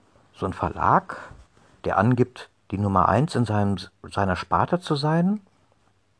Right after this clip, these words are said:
nur ein Buch, ist mir persönlich, äh, find ich dann bei einem Verlag auch ein kleines bisschen wenig, ne?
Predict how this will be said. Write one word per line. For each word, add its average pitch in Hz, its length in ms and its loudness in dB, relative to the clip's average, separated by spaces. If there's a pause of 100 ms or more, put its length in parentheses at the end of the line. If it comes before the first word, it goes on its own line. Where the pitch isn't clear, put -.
(1300)
nur 113 300 2
ein 104 260 4
Buch, 180 440 0 (1300)
ist - 260 -2
mir 147 220 6
persönlich, 135 760 4 (720)
äh, 98 200 0
find - 300 2
ich - 140 -4
dann 123 180 4
bei - 140 4
einem 95 180 2
Verlag 87 640 2 (140)
auch 87 260 0
ein - 80 -8
kleines 147 440 0
bisschen 123 440 -2
wenig, 151 540 0
ne? 165 180 -2